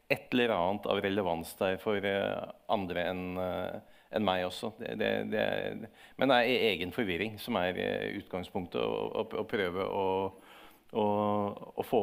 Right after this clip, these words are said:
bort den. Og så, så er, så er det klart, man skal, skal ikke, eh, overvurdere hvor lik man er andre heller, for, altså, på seg selv så kjenner man jo knapt nok seg selv. Eh, i hvert fall ikke andre.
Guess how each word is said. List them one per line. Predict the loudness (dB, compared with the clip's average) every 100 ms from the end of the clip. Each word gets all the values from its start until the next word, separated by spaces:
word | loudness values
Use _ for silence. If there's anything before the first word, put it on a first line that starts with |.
| 2
bort | -4 -4 -4
den. | 0 2 2
Og | 0
så, | 0 -2 -6 -18
så | -4 2
er, | 4 4
så | 2
er | 4
det |
klart, | 2 2 -4 -10
man | -8
skal, | -2 2 2 0 -6 -20 -20 -20 _ _ -20 -20 _ _ _ -20 -20 -18
skal | -4 -2
ikke, | 0 -4
eh, | -4 -8 -10 -12 -10 -12 -14 -20 _ _ -20 -20 -20 -18 0
overvurdere | 2 2 0 0 2 2 0
hvor | 0 -2
lik | -2 -2
man | -2 0
er | 0
andre | 0 -2
heller, | -2 -2
for, | -2
altså, | -2 -4
på | -4 -4
seg | -2
selv | -2 -4
så | -6 -4
kjenner | -4 -2
man | -4 -4 -6
jo | -8 -16 _ _ _
knapt | -6 -4 -4 -8
nok | -8
seg | -6 -4
selv. | -6 -8 -18 -20 -20 -18 -16 -6 -4 0
Eh, | 2 4 4 2 -2 -6
i | -2
hvert | -2
fall | 2 2
ikke | 2 0 0 -2
andre. | 0 2 0